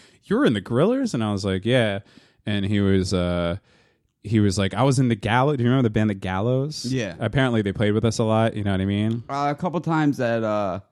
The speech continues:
Speaker 2: the Core Tavern. Remember that dude, Sweaty Elvis?
Speaker 1: Yeah, yeah.
Speaker 2: Yeah, he, he was in that band.
Speaker 1: I think that might be Chris.
Speaker 2: Oh, yeah, that is, that is Chris.
Speaker 1: Yeah, yeah,
Speaker 2: Yeah.
Speaker 1: yeah.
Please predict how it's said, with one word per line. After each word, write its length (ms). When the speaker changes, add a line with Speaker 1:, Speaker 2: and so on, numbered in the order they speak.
Speaker 2:
the 120
Core 200
Tavern. 720
Remember 300
that 160
dude, 180
Sweaty 380
Elvis? 520
Speaker 1:
Yeah, 240
yeah. 240
Speaker 2:
Yeah, 320
he, 400
he 180
was 140
in 100
that 180
band. 140
Speaker 1:
I 60
think 260
that 180
might 260
be 260
Chris. 840
Speaker 2:
Oh, 80
yeah, 200
that 180
is, 200
that 120
is 100
Chris. 440
Speaker 1:
Yeah, 200
yeah, 200
Speaker 2:
Yeah. 320
Speaker 1:
yeah. 1300